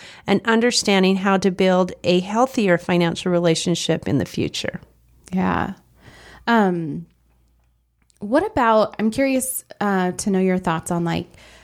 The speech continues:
Speaker 2: how could potentially, like, say a family, um, a, a mother and some children,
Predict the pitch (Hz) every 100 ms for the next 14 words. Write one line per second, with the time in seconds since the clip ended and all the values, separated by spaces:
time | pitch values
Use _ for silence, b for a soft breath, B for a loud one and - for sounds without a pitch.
0 | B - - 233 254 254 - 220 196 185
1 | 185 214 - - 190 185 170 170 170 160
2 | 151 - - _ - _ _ _ - -
3 | 214 202 202 - 180 - 180 170 165 160
4 | 156 156 170 - 165 160 160 165 165 -
5 | - 175 165 165 160 160 - 165 - -
6 | - - -